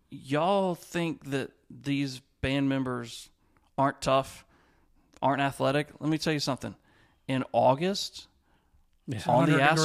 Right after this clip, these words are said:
Speaker 1: asphalt,
Speaker 3: when it's a hundred
Speaker 1: whether
Speaker 2: On
Speaker 1: it's
Speaker 2: the
Speaker 1: at the,
Speaker 2: asphalt, right.
Speaker 1: whether it, like, at the Ridge, they go it on, they get, do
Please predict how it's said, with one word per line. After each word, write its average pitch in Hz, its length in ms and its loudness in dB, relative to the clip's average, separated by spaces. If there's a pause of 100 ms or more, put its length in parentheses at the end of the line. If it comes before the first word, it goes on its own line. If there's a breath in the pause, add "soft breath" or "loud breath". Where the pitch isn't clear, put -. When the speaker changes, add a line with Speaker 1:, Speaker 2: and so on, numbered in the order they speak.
Speaker 1:
asphalt, 185 260 2
Speaker 3:
when 156 160 -8
it's 147 80 -4
a 165 40 -2
hundred 143 120 4
Speaker 1:
whether 147 200 6
Speaker 2:
On 143 80 6
Speaker 1:
it's 135 160 4
Speaker 2:
the 120 80 4
Speaker 1:
at 117 60 2
the, 117 60 4
Speaker 2:
asphalt, 120 460 -2
right. - 100 2
Speaker 1:
whether 147 260 6
it, 139 100 -2 (200 loud breath)
like, 143 180 0
at 147 100 0
the 143 100 0
Ridge, 190 340 2
they 170 100 2
go 151 220 2
it 143 60 4
on, 139 200 0
they 143 120 -2
get, 143 220 -10
do 170 140 4